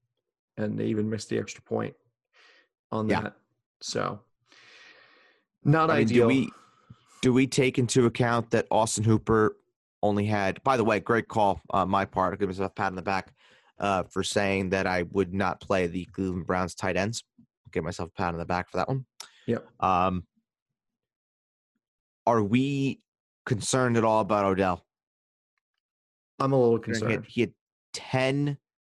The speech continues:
Speaker 2: targets, and he only caught three.
Speaker 1: Yep.
Speaker 2: I'm
Speaker 1: Not
Speaker 2: shitting
Speaker 1: a, no.
Speaker 2: brick when it comes to Odell. Shitting a brick.
Speaker 1: I,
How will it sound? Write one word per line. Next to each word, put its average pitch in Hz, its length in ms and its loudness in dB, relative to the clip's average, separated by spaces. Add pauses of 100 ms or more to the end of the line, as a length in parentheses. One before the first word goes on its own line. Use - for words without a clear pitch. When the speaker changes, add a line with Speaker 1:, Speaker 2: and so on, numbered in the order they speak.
(100)
Speaker 2:
targets, 110 680 -2
and 104 80 0
he 87 80 -2 (100)
only 110 460 0 (160)
caught 95 380 0 (460)
three. 90 300 -2 (840)
Speaker 1:
Yep. 131 240 -2 (1600)
Speaker 2:
I'm 113 120 0
Speaker 1:
Not 120 180 2
Speaker 2:
shitting 110 180 0
Speaker 1:
a, 95 180 -10
no. 95 60 -4
Speaker 2:
brick 98 380 0
when 87 100 0
it 87 60 -6
comes 87 220 -4
to 80 80 -6
Odell. 85 420 -4 (360)
Shitting 127 720 0 (200)
a 101 440 2 (400)
brick. 80 580 -8 (1900)
Speaker 1:
I, 127 220 0